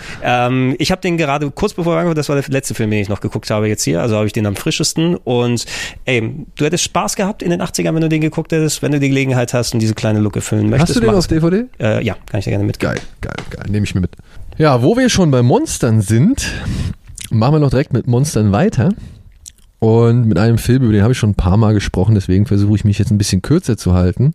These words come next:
Speaker 2: Und auch mit einer Geschichte, die ja so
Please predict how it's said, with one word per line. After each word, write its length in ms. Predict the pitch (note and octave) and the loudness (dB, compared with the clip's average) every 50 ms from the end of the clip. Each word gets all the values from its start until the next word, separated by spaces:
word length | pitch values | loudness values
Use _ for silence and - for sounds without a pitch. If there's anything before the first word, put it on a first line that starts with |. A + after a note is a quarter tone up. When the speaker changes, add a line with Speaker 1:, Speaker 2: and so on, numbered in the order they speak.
| - - - - - - - - - - - - - - - _ | -4 -10 -20 -18 -18 -18 -18 -18 -18 -20 -20 -20 -20 -20 -10 _
Speaker 2:
Und 320 | - C#3+ C#3+ D#3+ - - | 2 2 2 2 0 -2
auch 220 | - B2+ C#3+ C3+ B2+ | 0 0 2 2 2
mit 160 | D3 C3+ - | 0 -2 0
einer 240 | A2 A#2+ B2+ B2 A#2 | 0 2 2 2 2
Geschichte, 840 | A2+ A#2 A#2 - - - G#3 B3+ - - - - D#3 D#3 E3+ F#3+ F#3 | 2 2 0 2 0 0 0 0 0 -2 -2 0 2 4 4 2 2
die 840 | C#3 - - C#3+ D3+ D#3+ E3+ F3+ F3+ F3+ F#3 F#3+ F#3+ F#3+ G3 G3 | -2 -4 -4 -2 0 2 2 4 4 4 2 2 2 4 4 4
ja 460 | F3 F3+ A3+ C#4 D#4 D4+ C#4 C#4 B3+ G#3+ | 2 2 2 0 0 2 2 2 4 4
so 280 | E3 D3+ E3 F3 D#3+ | 4 4 2 2 0